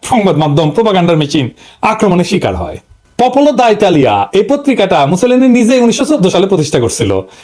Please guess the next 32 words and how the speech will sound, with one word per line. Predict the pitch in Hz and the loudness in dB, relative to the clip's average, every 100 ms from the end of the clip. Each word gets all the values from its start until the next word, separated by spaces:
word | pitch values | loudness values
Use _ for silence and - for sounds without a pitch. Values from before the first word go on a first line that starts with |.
| - | -4
এবং | 196 | 0
এটা | 233 262 | 2 0
ফ্যাসিস্ট | - 214 202 269 277 | 0 0 0 -2 -2
পার্টির | - 226 240 233 | -2 0 0 -2
প্রধান | 247 254 294 294 294 | 0 2 2 2 2
মুখপত্র | 190 208 262 226 208 | 0 2 0 0 0
হিসেবে | 180 175 | 2 0
কাজ | 160 131 | -2 -4
করত। | 120 90 - 90 - _ _ _ _ _ | -4 -6 -6 -8 -12 _ _ _ _ _
এটা | 185 233 | 0 2
মুসলিনী | 220 208 240 240 | 2 2 0 0
শাসনের | - 214 240 247 | 0 0 0 0
প্রোপাগান্ডা | 262 226 196 180 | 0 0 0 0
ছড়ানোর | 180 175 185 | 0 0 0
একটা | 185 | 0
বড় | 170 180 | 0 0
মাধ্যম | 151 160 190 | 0 0 0
ছিল। | 131 87 85 _ _ _ _ _ _ | -2 -6 -10 _ _ _ _ _ _
এই | 226 254 | -2 0
পত্রিকা | 254 - 208 175 | -2 0 0 0
অফিস | 156 151 - | 0 0 0
হামলা | 175 165 139 | 0 0 0
করে | 139 113 101 117 | 0 0 -2 -2
জয় | 185 208 | 0 0
বাংলা | 127 117 | 0 -2
কইরা | 107 107 95 | -2 -4 -4
দেওয়া | 80 | -8
হয়। | - - - _ _ _ _ _ _ _ _ 120 | -14 -18 -20 _ _ _ _ _ _ _ _ -2
জার্মানিতেও | 185 269 294 262 175 147 107 95 - _ - | 0 0 2 0 0 0 0 -4 -10 _ -4
হিটলারের | 185 285 277 262 | -2 0 0 0
পতনের | 226 214 175 135 | 0 0 0 0
পরে | 143 120 98 95 | -2 0 -2 -4